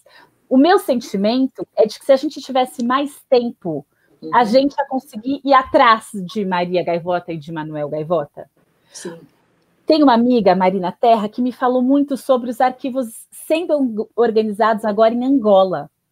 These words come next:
Speaker 1: Já pensou se a gente consegue também encontrar lá e aqui? Esse trabalho precisa ser feito.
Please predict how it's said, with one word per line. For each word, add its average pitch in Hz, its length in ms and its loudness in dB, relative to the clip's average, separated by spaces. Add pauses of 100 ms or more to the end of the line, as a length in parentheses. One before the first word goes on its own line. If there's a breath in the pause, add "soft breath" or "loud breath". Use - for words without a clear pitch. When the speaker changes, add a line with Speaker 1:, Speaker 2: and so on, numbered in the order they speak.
(280)
Speaker 1:
Já 480 120 -2
pensou 480 280 4
se 302 80 0
a 240 40 2
gente - 240 -8
consegue 175 840 0
também 233 680 4 (120)
encontrar 196 600 -6
lá 196 380 2
e 170 120 -6
aqui? 180 600 -8 (340)
Esse 277 140 -2
trabalho 320 320 0
precisa 339 220 -8
ser 370 120 -8
feito. 254 720 -10